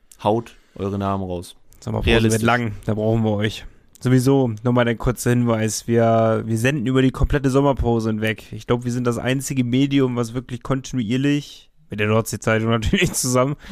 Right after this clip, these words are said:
Speaker 2: aber, äh, wir sind der Teil davon, aber über die Fischtown Penguins berichtet in dieser Wöchentlichkeit, sag ich mal so. Ähm, also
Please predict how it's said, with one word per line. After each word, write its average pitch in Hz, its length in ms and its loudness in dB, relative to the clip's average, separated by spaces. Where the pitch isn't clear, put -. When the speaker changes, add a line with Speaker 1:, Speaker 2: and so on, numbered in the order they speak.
Speaker 2:
aber, 117 460 2
äh, 110 320 -4
wir 120 80 -12
sind 113 160 -2
der 107 100 0
Teil 117 220 2
davon, 113 360 -4
aber 117 220 -4
über 110 200 0
die 117 80 -2
Fischtown 120 380 -4
Penguins 120 400 -2
berichtet 120 520 -4
in 110 120 -10
dieser 117 540 0
Wöchentlichkeit, 113 1120 -2
sag 113 140 -4
ich 110 80 -2
mal 113 160 0
so. 113 260 0
Ähm, 110 540 -4
also 113 480 -6